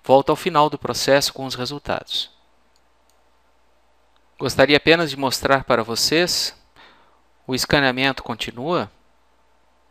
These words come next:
do consumo de memória ram. Muito próximo dos trezentos megabytes de memória.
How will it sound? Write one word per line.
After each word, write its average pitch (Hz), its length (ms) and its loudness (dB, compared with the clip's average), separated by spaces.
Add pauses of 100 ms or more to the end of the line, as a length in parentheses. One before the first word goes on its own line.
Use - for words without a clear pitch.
(580)
do 143 100 -6
consumo 156 400 -4
de 147 120 -6
memória 139 360 2
ram. 110 300 -4 (4000)
Muito 160 220 -6
próximo 151 460 6
dos 139 200 -6
trezentos 139 600 -2
megabytes 127 680 2
de 131 80 -6
memória. 110 540 -6